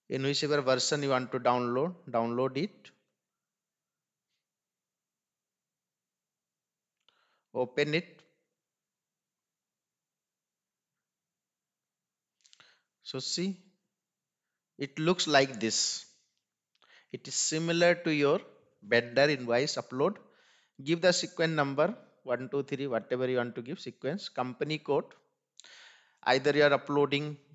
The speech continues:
customer invoice or credit memo. If customer invoice, give one, if credit memo, give two. Company code, customer number, reference number, document date, posting date, document type,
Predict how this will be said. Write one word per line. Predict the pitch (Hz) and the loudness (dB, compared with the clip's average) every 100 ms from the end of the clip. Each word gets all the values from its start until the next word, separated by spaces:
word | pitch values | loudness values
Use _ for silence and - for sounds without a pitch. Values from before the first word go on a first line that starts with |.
| _ _ _ - | _ _ _ -2
customer | 139 - 151 | 0 0 0
invoice | 143 135 135 165 202 - - | 0 2 2 2 2 -4 0
or | 123 | 0
credit | 123 127 120 135 - | 0 -4 -4 -4 -6
memo. | 139 143 247 - - | -6 -4 -8 -10 -16
If | 123 | -14
customer | - 120 - 135 127 | -6 -6 -6 -8 -6
invoice, | 127 120 123 | -4 -2 -2
give | 117 120 | -4 -6
one, | 113 123 202 226 170 | 0 0 -2 -8 -14
if | 117 _ - | -16 _ -8
credit | 123 117 123 | -4 -4 -6
memo, | 123 120 117 | -8 -8 -8
give | 117 113 - | -8 -10 -6
two. | 139 247 - _ _ _ _ _ - _ _ _ | -6 -6 -10 _ _ _ _ _ -20 _ _ _
Company | - 120 113 127 | -6 -6 -4 -6
code, | - 127 - - _ | -2 -2 -2 -8 _
customer | - 151 - 165 | -2 0 0 0
number, | 156 151 143 139 202 - - | 0 0 -2 0 -2 -2 -4
reference | 117 139 - 156 156 | -2 -2 -2 -4 -4
number, | 151 131 127 139 190 165 | -4 -4 0 0 -2 -2
document | 123 123 - 147 139 127 | 0 0 -4 -6 -6 -2
date, | 131 165 - | -2 -2 -6
posting | 143 151 - 135 | -6 -6 -8 -10
date, | 117 127 175 | -8 -8 -2
document | 160 143 151 147 135 | 0 0 -2 -10 -6
type, | - 117 - | -4 -4 -4